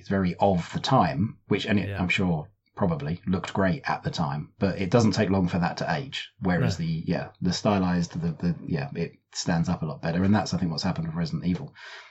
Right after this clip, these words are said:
Speaker 1: Those stylistic choices have, have made it stand up a lot better than a fully three D game like
Speaker 2: Yeah.
Speaker 1: Tomb Raider.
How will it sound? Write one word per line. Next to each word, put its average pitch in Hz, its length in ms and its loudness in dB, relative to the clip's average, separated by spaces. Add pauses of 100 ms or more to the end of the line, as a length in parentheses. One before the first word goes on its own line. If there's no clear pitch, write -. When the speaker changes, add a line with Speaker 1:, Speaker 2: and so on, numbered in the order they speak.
(180)
Speaker 1:
Those - 180 0
stylistic 170 460 -2
choices 160 400 -2
have, - 260 -6
have 151 140 -6
made - 180 -2
it 139 80 -6
stand 76 300 -4
up 80 160 -4
a - 20 0
lot 92 140 2
better 95 180 2
than 92 160 4
a 92 60 4
fully 92 280 2
three 90 220 0
D 87 140 2
game 90 240 2
like - 400 -4
Speaker 2:
Yeah. 110 240 -2 (180)
Speaker 1:
Tomb 107 240 4
Raider. 156 240 -2